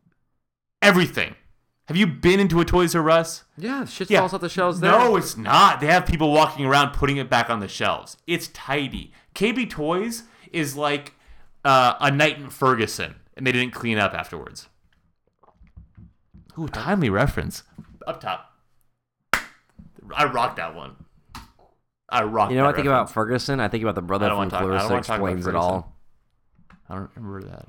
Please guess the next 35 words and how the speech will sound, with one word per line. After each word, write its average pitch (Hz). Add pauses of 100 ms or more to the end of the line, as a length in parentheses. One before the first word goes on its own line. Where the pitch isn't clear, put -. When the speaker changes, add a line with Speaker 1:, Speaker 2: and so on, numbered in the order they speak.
Speaker 1:
at -
all. 90 (380)
Speaker 2:
The 110
show 110
Clarissa 101
Explains 95
Speaker 1:
No, 139
I -
remember 151
Speaker 2:
It -
Speaker 1:
the 127
Speaker 2:
All? 107
Speaker 1:
show. 131
I 117
don't 101
remember 98
the 87
brother. 87
Speaker 2:
The, 120 (220)
the 104
brother 92
was 80
Ferguson, 76
and 98
they 90
were 82
Speaker 1:
Oh. 73
Speaker 2:
always 78
in 80
battles. 58 (1500)
Speaker 1:
Maybe 104
he 110
was, 113
uh, 92
Premonition. 98